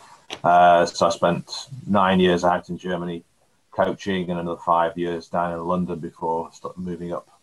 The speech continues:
uh, into the Midlands again. So yeah, I've pretty much since I left school been involved in, in roles that have led me towards either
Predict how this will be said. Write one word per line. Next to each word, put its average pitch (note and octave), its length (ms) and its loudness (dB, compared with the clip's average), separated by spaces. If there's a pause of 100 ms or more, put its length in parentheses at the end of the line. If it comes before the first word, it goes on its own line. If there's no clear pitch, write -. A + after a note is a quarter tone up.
(480)
uh, D#2 380 -8
into E2+ 160 -16
the F2 80 -8
Midlands F#2 360 -4
again. A#2+ 360 0 (360)
So F2+ 220 4
yeah, F#2+ 240 6 (180)
I've F2+ 220 0 (200)
pretty C#3+ 320 6
much G#2+ 300 2
since F#2 220 0
I F#2 80 6
left F#2 260 4
school F2+ 480 4 (640)
been F2+ 220 4
involved F2 580 4
in, E2 380 0 (100)
in D#2+ 120 -6
roles E2+ 440 4
that F2 100 -4
have E2+ 160 -4
led E2+ 220 2
me D#2 120 -4
towards E2+ 420 2
either E2 320 2